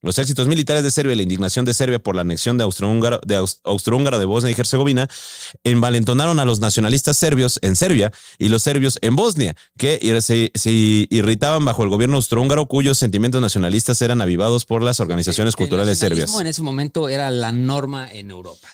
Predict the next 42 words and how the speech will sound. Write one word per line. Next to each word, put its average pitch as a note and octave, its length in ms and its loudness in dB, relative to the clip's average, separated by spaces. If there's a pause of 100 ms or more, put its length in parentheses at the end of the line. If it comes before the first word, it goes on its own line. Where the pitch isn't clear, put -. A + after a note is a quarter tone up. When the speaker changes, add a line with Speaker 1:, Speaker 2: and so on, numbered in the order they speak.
Speaker 1:
Ujú. G2 180 2 (100)
Speaker 2:
En B2 100 -8
todos F#3+ 260 -2
los C3+ 160 -2
países D3 480 0
estaba B2+ 360 -4
creciendo A#2 480 -2
un, B2 320 -2
o A#2 80 -8
sea, A2+ 220 -4
pues C3 120 -4
la C3 80 -2
verdad, F3+ 280 -4
sí, F#3+ 160 0
una E3+ 200 -2
corriente D3 420 -2
muy C#3+ 200 0
fuerte D3+ 340 -4
de B2+ 40 -2
nacionalismos, A#2+ 720 -2
Speaker 1:
Ujú. G2+ 280 2
Speaker 2:
porque C3+ 200 -2
los D3 140 -2
países F#3+ 260 -2
ya F3+ 100 0
se F3+ 80 -6
podían, D3 440 -4 (200)
pues, A2+ 140 -8
valer B2 280 -2
por D#3+ 140 -2
sí D3 100 -4
solos E3+ 300 -2
con, A2+ 520 0
con A#2 180 -4
la A2 140 -2
revolución, A#2 440 -2
con C#3 100 -8
la A#2+ 60 -6
segunda D3+ 240 -4
revolución C#3 320 -4
industrial. G#2+ 380 0
Speaker 1:
Ujú. G#2+ 100 -6